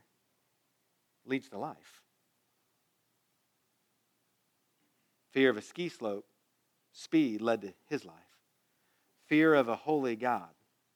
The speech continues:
awe and reverence of him leads to life. Our bottom line this week is this: seeing God right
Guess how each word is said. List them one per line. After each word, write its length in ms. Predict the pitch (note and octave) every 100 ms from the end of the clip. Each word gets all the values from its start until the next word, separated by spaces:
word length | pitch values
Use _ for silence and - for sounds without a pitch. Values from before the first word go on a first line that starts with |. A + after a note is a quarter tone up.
| _ _ _ _
awe 260 | C#3+ D3+ D3
and 180 | A#2+ A2+
reverence 360 | C3+ B2+ G#2+
of 120 | G#2 F#2+
him 140 | G2 _ _ _
leads 400 | A2+ B2 A2+ G2 - _ _ -
to 60 |
life. 240 | G2+ F#2 F2 _ _ _ _ _ _ _ -
Our 60 |
bottom 260 | A#2 C3+ C3
line 200 | B2+ C3
this 160 | A#2+ B2+
week 140 | A2+
is 100 | G#2+
this: 200 | C3 A2+
seeing 360 | - C#3 C3+ B2+
God 280 | B2+ B2 G#2
right 240 | B2 A2